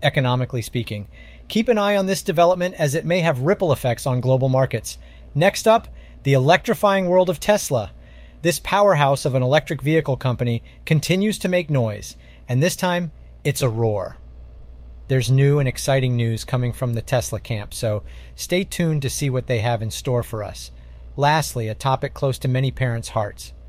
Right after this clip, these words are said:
how to fund your child's education. We'll dive into strategies and options that can help you navigate the financial aspect of your little one's educational journey.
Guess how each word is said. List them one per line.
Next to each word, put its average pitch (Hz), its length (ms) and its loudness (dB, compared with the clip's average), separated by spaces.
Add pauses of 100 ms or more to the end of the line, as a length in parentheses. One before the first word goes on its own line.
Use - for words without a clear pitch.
(340)
how 139 120 2
to 135 80 2
fund 143 300 0
your 123 80 0
child's 117 380 -2
education. 110 680 -6 (340)
We'll 131 140 0
dive 135 280 2
into 123 160 -2
strategies 120 680 -4
and 107 100 -4
options 120 560 -6 (240)
that - 160 -4
can 135 100 0
help 139 240 0
you 143 80 0
navigate 127 520 -2
the 120 80 -6
financial 123 500 -2
aspect 120 480 -6 (300)
of 135 120 0
your 143 120 2
little 143 200 2
one's 135 220 -2
educational 135 600 -4
journey. 127 380 -4